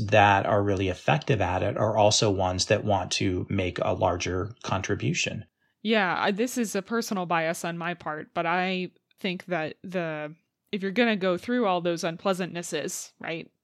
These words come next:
Speaker 2: to get to a position on top, that the fire of,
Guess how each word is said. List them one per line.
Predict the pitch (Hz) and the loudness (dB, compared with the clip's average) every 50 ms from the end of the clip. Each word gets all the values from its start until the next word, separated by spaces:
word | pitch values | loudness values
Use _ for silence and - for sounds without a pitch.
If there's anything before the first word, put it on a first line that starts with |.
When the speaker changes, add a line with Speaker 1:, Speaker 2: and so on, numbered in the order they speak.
| _ _ - | _ _ -12
Speaker 2:
to | - - 202 | -8 -8 -6
get | 175 175 185 175 165 165 - _ _ _ _ - | -2 0 2 2 2 2 0 _ _ _ _ -10
to | - 202 185 170 170 | -4 -2 -2 0 0
a | 165 160 160 170 - - _ - | -2 -2 -4 -4 -8 -16 _ -10
position | 202 175 170 185 180 - 185 170 | -8 -4 -4 -4 -4 -4 -4 -4
on | 165 160 160 165 | -4 -6 -6 -6
top, | - - 208 185 156 156 - - - _ - - - - - _ _ _ _ - | -4 0 0 2 2 2 0 -2 -8 _ -20 -20 -20 -20 -20 _ _ _ _ -4
that | 180 190 175 165 - - - | 0 0 0 0 -2 -4 -6
the | 185 175 170 170 170 170 170 165 185 - _ _ _ _ | -4 -4 -4 -4 -4 -4 -4 -6 -6 -8 _ _ _ _
fire | _ - - - 220 220 214 214 202 196 - | _ -6 0 4 4 6 6 6 6 4 4
of, | - 135 165 165 160 156 - | 4 4 2 2 2 0 -2